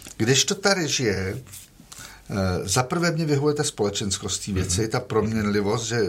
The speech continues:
Speaker 1: že ta příprava se liší doznačně od natáčení, natáčení se liší od postprodukce a,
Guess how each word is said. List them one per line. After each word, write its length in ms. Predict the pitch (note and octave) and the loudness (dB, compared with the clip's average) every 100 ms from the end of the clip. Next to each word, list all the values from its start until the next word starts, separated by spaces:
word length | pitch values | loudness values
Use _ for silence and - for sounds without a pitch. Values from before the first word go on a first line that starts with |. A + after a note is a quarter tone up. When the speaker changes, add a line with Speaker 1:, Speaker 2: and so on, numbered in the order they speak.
| D#2+ | -2
Speaker 1:
že 360 | F#2+ G#2+ G2 F#2+ - - - - - - | -2 0 0 -2 -8 -14 -14 -14 -18 -8
ta 100 | - | -6
příprava 840 | G2+ - G#2+ G#2 A2 G#2 A2 G#2+ G#2+ | -2 -2 -2 0 0 0 0 -2 -2
se 160 | - G#2+ | -2 0
liší 520 | G2 - - G#2 G2+ F#2 F2 | 0 -2 -2 -2 -2 -2 -4
doznačně 680 | G2 F#2+ G#2 G2 - A2+ G2+ | -2 -2 -2 -2 -2 0 0
od 260 | G2 F2 | 0 -2
natáčení, 640 | F#2+ F#2+ A2 G#2+ G#2 A2+ G#2+ | -4 0 0 0 -4 -4 -2
natáčení 600 | G2 G2 G2+ G2 G2 G2 | -2 -2 -4 -4 -4 -2
se 140 | - | -2
liší 320 | F#2 F#2 - | -2 -4 -4
od 160 | G2 F2 - - - | -4 -4 -8 -18 -10
postprodukce 880 | F#2 - A2 G2+ G#2 - A2 - - - - - - - - - | -10 -8 -8 -6 -8 -6 -4 -4 -8 -16 -16 -14 -14 -14 -16 -10
a, 420 | - G2 F#2 F2 | -4 0 0 0